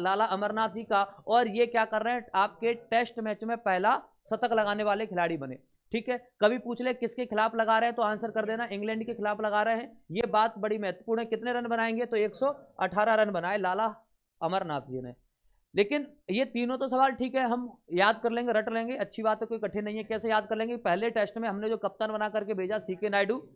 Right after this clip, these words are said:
इंग्लैंड के खिलाफ खेल ही रहे हैं, वो उसमें कोई टेंशन नहीं है। फिर पूछेगा वनडे में अजीत वाडेकर साहब हैं, यहाँ पर भी ये कौन कप्तान बना करके भेजे गए थे। लेकिन पूछ ले टेस्ट में पहली बार शतक किसने लगाया था, तो आंसर कर देना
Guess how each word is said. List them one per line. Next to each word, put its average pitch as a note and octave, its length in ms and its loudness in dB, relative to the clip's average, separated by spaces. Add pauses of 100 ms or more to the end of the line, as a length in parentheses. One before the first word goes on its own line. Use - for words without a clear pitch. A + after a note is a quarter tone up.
(440)
इंग्लैंड G3 300 0
के A3 100 -2
खिलाफ G3+ 220 2
खेल F3 180 -4
ही G3+ 80 2
रहे A3 160 6
हैं, A3 80 0
वो G3 180 -2
उसमें G#3 200 -8
कोई G#3 140 -6
टेंशन G#3+ 320 -6
नहीं A3 120 -6
है। A#3 60 -4
फिर A3+ 200 -2
पूछेगा A3 360 0
वनडे G#3 300 0
में A3+ 120 -6
अजीत F#3 260 -4
वाडेकर G#3 360 0
साहब G#3+ 260 2
हैं, - 360 -8
यहाँ E3+ 200 2
पर G#3 120 4
भी A3+ 220 -2
ये A3+ 100 2
कौन A#3 320 -4 (360)
कप्तान G#3+ 280 0
बना A3 180 0
करके A3+ 260 -2
भेजे G#3 240 2
गए A3+ 140 0
थे। B3 160 -4 (220)
लेकिन A3+ 360 2
पूछ A#3 280 -8
ले A#3 140 0
टेस्ट G#3 380 -2
में A#3 180 -4
पहली A3 500 -4
बार G3 380 0
शतक A3 560 -6
किसने A#3 320 -4
लगाया D#3 440 0
था, G3 440 0 (180)
तो G#3+ 40 -8
आंसर G#3+ 420 0
कर G#3+ 180 0
देना E3+ 640 -2